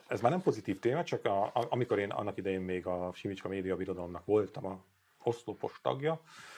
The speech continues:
akkor mentünk ilyen, ö, ellenzéki, akkori ellenzéki műsorokba, és akkor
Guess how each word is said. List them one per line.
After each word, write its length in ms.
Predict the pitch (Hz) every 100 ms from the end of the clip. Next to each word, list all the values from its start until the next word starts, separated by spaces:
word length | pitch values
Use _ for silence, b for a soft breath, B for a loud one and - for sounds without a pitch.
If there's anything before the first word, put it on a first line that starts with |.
| B B
akkor 440 | - - - 98
mentünk 420 | 101 104 95 95 101
ilyen, 240 | 95 95
ö, 400 | 92 90 90 90 90 - 64 104 85 B B B - - _ _ _ _
ellenzéki, 580 | 110 98 90 90 - 98
akkori 360 | - - 107 95
ellenzéki 480 | 90 92 90 90 92
műsorokba, 640 | 98 104 151 143 147 165
és 220 | - -
akkor 60 | -